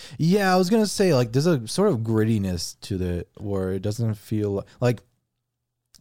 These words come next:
like, not quite. Joker had some sort of, like, grounded realism in it too, but, like, even then, like, this is a lot more,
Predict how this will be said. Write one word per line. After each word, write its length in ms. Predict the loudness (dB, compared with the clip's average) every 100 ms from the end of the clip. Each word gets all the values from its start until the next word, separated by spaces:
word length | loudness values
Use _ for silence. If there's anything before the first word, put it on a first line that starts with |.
| _
like, 360 | -2 -2 -2 -8 _ -8
not 260 | -2 0 0
quite. 400 | 0 0 0 -2 -16 -2
Joker 400 | 0 2 2 0
had 300 | 0 0 0
some 260 | 0 0
sort 200 | 0 0
of, 100 | 2
like, 180 | 2 0
grounded 400 | 0 0 0 0
realism 400 | 0 0 0 0
in 160 | 0 -2
it 120 | -4
too, 340 | -4 -2 -2 -2
but, 180 | -2
like, 240 | -4 -6 -8 _ _ _ _ -2
even 340 | 2 2 2
then, 280 | -2 -2 -4
like, 180 | -6 -2
this 140 | 0
is 140 | 0 -2
a 60 |
lot 260 | -6 -8 -6
more, 760 | -8 -6 -4 -4 -4 -6 -8